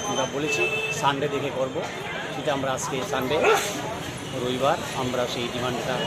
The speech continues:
পালন করছি। গণধর্নার মাধ্যমে আমরা জানান দিতে চাই, আহ, ভারত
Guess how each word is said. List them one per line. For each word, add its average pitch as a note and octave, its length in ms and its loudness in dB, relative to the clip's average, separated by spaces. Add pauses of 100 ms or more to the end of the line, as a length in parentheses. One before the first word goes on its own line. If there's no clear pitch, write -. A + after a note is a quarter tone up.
পালন B2+ 140 4
করছি। - 720 4
গণধর্নার C3 420 4
মাধ্যমে C#3+ 400 4 (500)
আমরা C3+ 320 4 (200)
জানান C#3+ 240 6
দিতে E3 200 0
চাই, F3 240 4
আহ, - 1000 0
ভারত C3+ 180 2